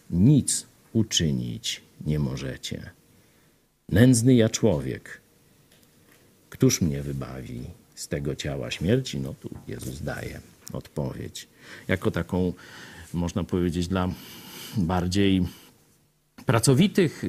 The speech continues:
pracę domową możecie, mm, sobie każdy z tych fragmentów, gdzie pokaza-, pokazałem czynnik zniechęcający, spróbować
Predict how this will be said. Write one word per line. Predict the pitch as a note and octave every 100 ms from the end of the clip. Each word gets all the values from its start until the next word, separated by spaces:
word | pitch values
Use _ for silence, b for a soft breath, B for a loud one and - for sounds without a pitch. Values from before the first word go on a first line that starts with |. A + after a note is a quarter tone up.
| - -
pracę | - C3 -
domową | A#2 A#2 A#2+ F#2+ C#3 A3+ B B B D#3 B
możecie, | G2 G#2 A2 A2+ G2
mm, | G2+ - B2+ A#2 A2 G#2+ - -
sobie | - G#2 A2 G2+ G2 G2+ B B B B -
każdy | A#2+ D3+ D3+
z | C#3+
tych | D3+ -
fragmentów, | C3+ C3 C3 G#2+ F2+ F#2+ F3 - - A2
gdzie | G2 G2+
pokaza-, | A2 - F#2+ G2+ G2+ -
pokazałem | A2+ - G2+ G#2+ C3+ B2+ A2 G#2+ G2+ G2 -
czynnik | - G3 C#3+ A2+ G#2
zniechęcający, | A#2+ A#2 B2+ B2 A#2 B2 A#2+ G2 D#2 - D3 F4 B3
spróbować | - B2 G#2 D#3+ D#3+ D#3 -